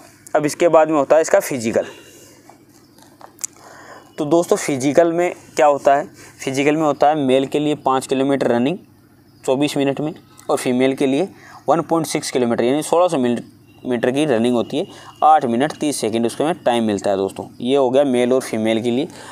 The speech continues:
रनिंग सभी के लिए सेम है, इसमें कोई छूट नहीं है किसी को। अब होता है हाइट, हाइट की बात करें तो एक सौ सत्तर सेंटीमीटर जनरल, ओबीसी और एससी के लिए, और फीमेल की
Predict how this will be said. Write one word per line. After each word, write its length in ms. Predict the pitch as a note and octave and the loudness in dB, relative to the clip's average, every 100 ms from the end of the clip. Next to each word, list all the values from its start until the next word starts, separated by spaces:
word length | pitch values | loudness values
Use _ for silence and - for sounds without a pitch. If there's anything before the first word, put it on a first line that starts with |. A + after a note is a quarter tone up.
| - | -6
रनिंग 360 | A2+ A#2 C#3 D3 | -2 0 0 -2
सभी 280 | - B2+ C3 | -2 -2 0
के 140 | C#3 | 0
लिए 140 | C3+ | 0
सेम 340 | C3 - A#2 C3+ | -2 -2 -2 0
है, 60 | |
इसमें 240 | C#3+ - B2+ | -2 -2 -4
कोई 220 | - A#2+ | -2 -4
छूट 340 | A2 C3 E3+ G#3 - - - | -2 -4 -4 -6 -12 -20 -8
नहीं 200 | A2+ A#2+ | -2 0
है 60 | A2 | 0
किसी 240 | G#2+ - | -4 -6
को। 120 | F#2+ G2+ - - - - - | -6 -8 -14 -20 -20 -6 -2
अब 100 | D3+ | 0
होता 220 | D#3 F3+ | 4 4
है 60 | E3 | 4
हाइट, 360 | B2+ B2 A#2 - - - - | 2 0 -2 -10 -20 -20 -4
हाइट 240 | A#2+ C3 | 0 0
की 100 | D3 | 0
बात 220 | C#3+ C#3+ C#3+ | 2 2 2
करें 160 | D3 | 0
तो 80 | - - | -2 -2
एक 140 | D3+ | -4
सौ 100 | - | -4
सत्तर 260 | C#3+ D#3+ D3 | -6 -2 -2
सेंटीमीटर 720 | - C3+ C3 C#3 C#3+ C3 E3+ - - - - - - - | -2 -4 -4 -2 -2 -2 -2 -6 -20 -20 -20 -20 -20 -14
जनरल, 460 | A#2 B2+ B2+ C#3+ D#3 - - | -2 2 4 2 0 -8 -4
ओबीसी 460 | B2 B2 C3+ D3 D3 - _ - | -2 0 -2 -2 -6 -10 _ -4
और 220 | C3+ G3+ - - | -2 -2 -4 -2
एससी 260 | C#3 - A#2 | 0 0 -2
के 120 | A2 | -2
लिए, 220 | G2 F#2+ - - - - - - | -2 -6 -10 -20 -20 -20 -20 -20
और 140 | - A#2+ | -10 -8
फीमेल 380 | C3+ B2 C3+ C#3 | -4 0 2 0
की 160 | G3 | -2